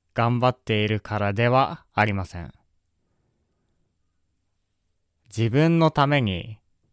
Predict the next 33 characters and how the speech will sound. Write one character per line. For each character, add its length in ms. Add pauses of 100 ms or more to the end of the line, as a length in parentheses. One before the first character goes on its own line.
(240)
た 160
く 200
さ 220
ん 120 (480)
学 340
ん 120
で 140
い 100
る 100
か 160
ら 120
で 120
す 100
ね。 220 (4000)
実 260
際 220
に 320 (640)
す 260
ご 160
い 100
先 280
生 200
た 140
ち 140
は 380 (600)
み 220
ん 140
な 340 (120)
そ 260
う 20
で 100
す 100
ね。 220